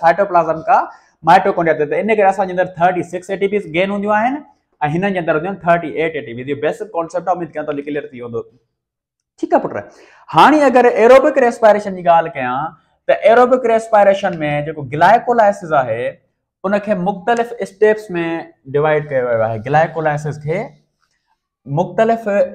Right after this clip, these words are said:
اسٽيپس ۾ ڊوائيڊ ڪيو آهي. گلائيڪولائسس آهي ڇا؟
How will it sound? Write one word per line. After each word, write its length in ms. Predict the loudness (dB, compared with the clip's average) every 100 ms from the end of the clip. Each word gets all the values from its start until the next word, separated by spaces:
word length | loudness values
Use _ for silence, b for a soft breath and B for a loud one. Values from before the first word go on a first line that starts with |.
| -6
اسٽيپس ۾ 420 | -4 -2 -4 -4 -4 -2 -2 2
ڊوائيڊ 280 | 4 2
ڪيو 140 | 0 0
آهي. 140 | 0 -2
گلائيڪولائسس 560 | 0 0 0 -2 -2 2 2
آهي 140 | 2 0
ڇا؟ 120 | -2